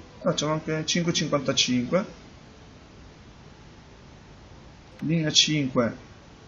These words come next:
sei e quindici.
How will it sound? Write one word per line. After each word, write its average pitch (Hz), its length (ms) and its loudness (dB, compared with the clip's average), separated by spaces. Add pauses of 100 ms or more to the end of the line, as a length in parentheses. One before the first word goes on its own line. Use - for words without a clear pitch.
(3500)
sei 135 240 2
e 131 60 0
quindici. 165 640 2